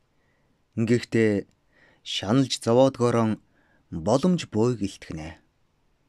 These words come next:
Нэг илрэл нь залуу бүсгүй хоёр нэг дууг сонсдог шүү дээ.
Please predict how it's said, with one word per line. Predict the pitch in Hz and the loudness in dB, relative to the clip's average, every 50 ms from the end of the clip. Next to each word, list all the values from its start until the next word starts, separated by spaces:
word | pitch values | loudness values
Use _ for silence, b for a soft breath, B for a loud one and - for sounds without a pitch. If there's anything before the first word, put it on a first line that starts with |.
| _ _ _ _ _ _ _ _ _ _ _ _ - | _ _ _ _ _ _ _ _ _ _ _ _ 0
Нэг | 113 139 156 170 180 | 4 4 4 4 4
илрэл | 170 165 175 175 165 | 2 2 0 0 2
нь | 180 175 170 147 107 85 | 2 2 2 2 0 0
залуу | - 104 104 113 143 143 127 | -2 -2 0 2 2 0 0
бүсгүй | 110 104 - - - 127 107 | 0 -4 -4 -2 -2 -2 -2
хоёр | - - 101 107 107 104 98 98 95 - _ _ _ _ _ _ _ - | -2 -4 -2 0 0 0 0 -2 -4 -4 _ _ _ _ _ _ _ -10
нэг | 87 90 113 139 151 139 - | -4 0 2 2 2 2 0
дууг | 147 139 139 131 123 - | -2 -2 -2 -2 -4 -10
сонсдог | - - 92 92 92 - - 90 - - | -10 -8 -8 -8 -8 -8 -12 -12 -10 -6
шүү | - 113 - | -6 -6 -6
дээ. | - 87 85 82 | -6 -8 -10 -10